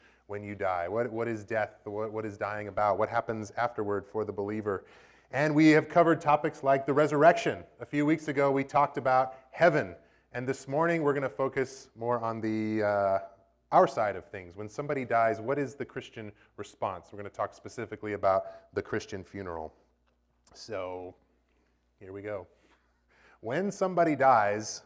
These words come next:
for as long as humans have existed, there has been this need to do something. We ought to do something. Something should happen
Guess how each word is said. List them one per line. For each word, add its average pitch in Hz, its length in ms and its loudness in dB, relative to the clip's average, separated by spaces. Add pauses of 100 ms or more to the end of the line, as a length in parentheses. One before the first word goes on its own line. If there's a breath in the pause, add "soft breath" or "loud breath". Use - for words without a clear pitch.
(920)
for 143 100 4
as 139 140 6
long 185 240 10
as 170 160 2
humans 170 360 2
have 147 180 8
existed, 110 580 0
there 113 160 2
has 117 160 -2
been 123 200 -4
this 117 200 -4
need 113 460 -6
to 101 340 -10 (140)
do 113 160 -8
something. 90 420 -14 (640)
We 113 80 -6
ought 113 60 4
to 101 80 -4
do 110 200 -8
something. 87 380 -14
Something 147 300 -6
should 117 160 -8
happen 110 500 -2